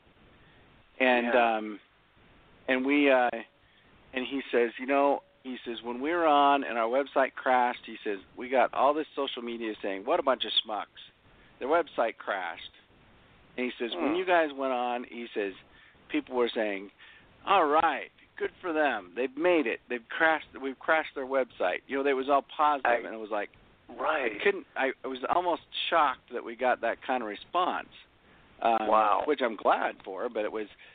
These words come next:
Speaker 1: it was
Speaker 2: Of course.
Speaker 1: just different, um, because
Speaker 2: Right.
Speaker 1: you just had this, um, we seemed to be likable enough that people, um, you know, they, anyway, they wanted to root for you.
Speaker 2: Of course,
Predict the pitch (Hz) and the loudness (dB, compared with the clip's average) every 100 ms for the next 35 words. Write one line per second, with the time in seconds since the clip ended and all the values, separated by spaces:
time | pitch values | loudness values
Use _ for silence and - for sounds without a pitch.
0 | - _ 143 147 151 - _ _ 165 - | -20 _ 0 2 2 -2 _ _ 0 0
1 | 107 95 - - - _ _ _ 113 107 | -6 -6 -8 -20 -20 _ _ _ -4 -4
2 | 104 101 - _ _ _ - _ _ - | -6 -14 -18 _ _ _ -20 _ _ -10
3 | - 120 123 131 123 123 - 127 113 113 | -2 0 0 -2 -4 -8 0 0 2 0
4 | 104 - - _ _ - - 117 110 104 | -2 -8 -20 _ _ -20 -4 -2 -2 -4
5 | 104 98 _ - - - 120 - 180 165 | -10 -16 _ -20 -20 -16 -8 0 2 4
6 | 147 131 139 160 127 120 113 104 101 107 | 6 6 4 2 -8 -8 -6 -6 -8 -6
7 | - 104 _ 127 113 113 107 101 - _ | -4 -4 _ -12 -6 -4 -4 -8 -20 _
8 | _ _ - - - - 107 101 98 92 | _ _ -16 -16 -14 -4 -4 -4 -8 -16
9 | - _ _ _ _ _ - _ _ _ | -20 _ _ _ _ _ -20 _ _ _
10 | 113 107 110 101 - - 117 98 98 110 | -4 0 0 -2 -6 -4 -4 -2 -2 -2
11 | - - _ _ _ 131 135 151 135 113 | -4 -18 _ _ _ -2 2 2 0 -14
12 | 110 131 113 - 85 78 85 98 - _ | -12 -12 -12 -12 -12 -10 -14 -16 -20 _
13 | _ _ _ _ _ _ - - - - | _ _ _ _ _ _ -8 -8 -8 0
14 | - 139 | 2 2